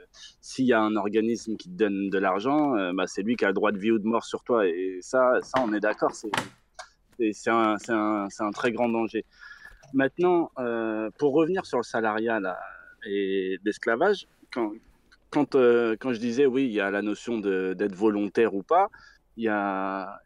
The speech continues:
il y a Clara qui disait, euh, qui disait, oui, on a quand même un salaire, euh, des congés, et cetera. Mais tout ça, c'est du fonctionnement. C'est comme si je disais à un esclave, ben, euh, je te, ton salaire, c'est ta nourriture, euh,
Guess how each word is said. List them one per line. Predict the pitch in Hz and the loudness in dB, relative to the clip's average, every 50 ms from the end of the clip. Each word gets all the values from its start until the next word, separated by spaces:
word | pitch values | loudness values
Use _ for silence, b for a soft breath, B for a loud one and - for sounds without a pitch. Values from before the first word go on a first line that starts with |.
| _ _ - | _ _ -4
il | 117 | -2
y | |
a | 117 113 | -2 0
Clara | - 131 127 120 143 170 160 | 2 2 2 2 2 0 -2
qui | - 120 | -2 -8
disait, | 110 104 110 117 147 156 | -10 -8 -2 2 4 4
euh, | 147 135 117 107 98 98 98 95 95 92 92 92 92 90 92 92 90 92 - - - _ _ _ _ _ _ _ _ _ _ _ _ _ | 4 4 2 0 0 -2 -4 -4 -6 -6 -8 -8 -10 -10 -12 -12 -14 -16 -18 -20 -20 _ _ _ _ _ _ _ _ _ _ _ _ _
qui | - - 104 | -20 -18 -16
disait, | 95 101 104 135 135 | -12 -2 2 2 2
oui, | 123 113 120 127 123 113 101 | 4 4 2 4 4 4 4
on | 92 98 98 | 2 2 0
a | 92 95 | 0 0
quand | - 113 | 0 0
même | 107 104 101 98 | 0 2 2 2
un | 98 98 | 0 -2
salaire, | 95 - 104 98 98 101 101 104 104 110 107 104 95 | -2 0 0 2 4 4 4 6 6 4 4 2 0
euh, | 87 87 90 | -2 -2 -2
des | 87 92 | -4 -6
congés, | - - 98 98 92 - 113 117 | -6 -4 -6 -6 -2 2 2 2
et | 110 | 2
cetera. | - - 92 - 107 101 113 156 180 | 0 -4 -4 -2 0 2 2 2 2
Mais | 180 135 107 107 98 95 95 92 - _ | 2 2 2 2 0 0 -2 -4 -8 _
tout | - 120 | -12 -6
ça, | - - 170 | 0 0 0
c'est | 165 - 113 | 0 0 -2
du | 101 101 101 | -6 -6 -8
fonctionnement. | - - 110 - - 143 139 151 165 160 139 | -8 -8 -8 -2 0 2 2 4 2 2 0
C'est | - - | -2 -2
comme | 101 113 107 104 | -2 0 -2 -2
si | - - 110 101 | -4 -8 -12 -12
je | |
disais | - - 98 95 - 120 123 123 120 | -12 -16 -20 -4 0 2 4 4 4
à | 107 101 95 95 | 4 4 2 0
un | 95 | -4
esclave, | 95 98 - - - 139 143 139 117 98 | -6 -10 -12 -6 -2 0 0 0 0 -2
ben, | 92 92 | -2 -2
euh, | 92 90 90 87 85 87 87 87 90 | -2 -2 -2 -2 -2 -2 -2 -2 -4
je | 92 - - | -6 -10 -10
te, | _ 107 92 90 92 90 - - | _ -4 -2 -2 -4 -6 -8 -12
ton | - - 95 | -16 -14 -10
salaire, | - - 107 107 113 110 104 | -2 0 2 4 4 2 2
c'est | - - 92 - | 0 -4 -6 -4
ta | - 90 | -4 -4
nourriture, | 90 92 87 80 92 90 - - 147 156 160 156 - | -6 -6 -10 -14 -14 -14 -4 0 2 4 4 4 2
euh, | - 90 92 92 90 90 87 85 87 | 0 0 0 0 0 0 -2 -2 -4